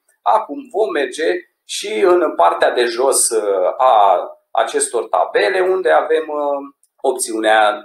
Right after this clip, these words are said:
de setări. Vom, uh, alege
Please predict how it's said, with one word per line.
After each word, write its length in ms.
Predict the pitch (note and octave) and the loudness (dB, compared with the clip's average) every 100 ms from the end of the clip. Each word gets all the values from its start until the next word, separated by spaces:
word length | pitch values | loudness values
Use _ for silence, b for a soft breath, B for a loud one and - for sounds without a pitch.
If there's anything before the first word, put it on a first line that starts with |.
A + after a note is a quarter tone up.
| - | -16
de 360 | - G#2+ G#2+ G#2+ | -6 0 2 2
setări. 560 | G#2 A2+ G#2+ G2 - - _ | 0 0 0 -2 -4 -8 _
Vom, 280 | - D#3+ D#3+ | -4 -2 0
uh, 340 | D3 C#3+ C3 - | -2 -2 -2 0
alege 760 | B2 B2 C#3+ C#3 C3 A#2 A#2 | 2 2 -4 -6 -4 -2 -2